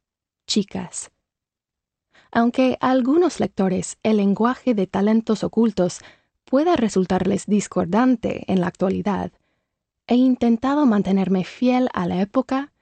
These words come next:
y a las voces de los individuos representados en esta historia.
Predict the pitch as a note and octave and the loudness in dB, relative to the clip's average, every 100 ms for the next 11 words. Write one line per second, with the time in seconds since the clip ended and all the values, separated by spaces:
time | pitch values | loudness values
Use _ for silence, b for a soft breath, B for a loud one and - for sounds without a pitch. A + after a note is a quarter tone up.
0 | _ _ - G#3 G3 G3 F#3+ A3+ B3 - | _ _ -2 0 2 0 0 0 0 -4
1 | B3 - G3+ F#3+ F3 E3+ F#3 F3+ F#3+ A3 | -6 -6 -2 0 0 -2 -4 -2 0 2
2 | A3+ A3+ F#3 E3 - E3 F#3+ F3+ G3 F#3+ | 2 0 -2 -4 -6 -6 -4 -2 -2 0
3 | G3 - - G3 E3+ D#3+ - F3+ - F3 | -2 -6 -8 -4 -2 -4 -6 -6 -6 -10
4 | F3 F3+ - | -10 -12 -16